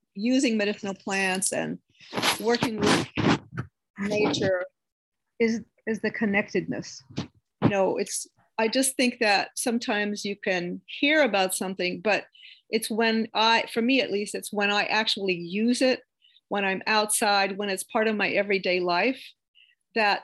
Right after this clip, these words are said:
then it sticks in my head. And then it just becomes part of how I do my life. And so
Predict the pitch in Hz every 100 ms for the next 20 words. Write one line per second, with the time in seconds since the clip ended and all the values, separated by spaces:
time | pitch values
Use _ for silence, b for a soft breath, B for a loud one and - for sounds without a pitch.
0 | _ 185 220 233 233 - - - 202 -
1 | - - 196 180 180 202 160 160 190 196
2 | 196 - 277 - 262 214 - 226 190 190
3 | 190 _ - 196 180 175 180 175 165 190
4 | 285 - - - _ B B B - 220
5 | - 220 208 190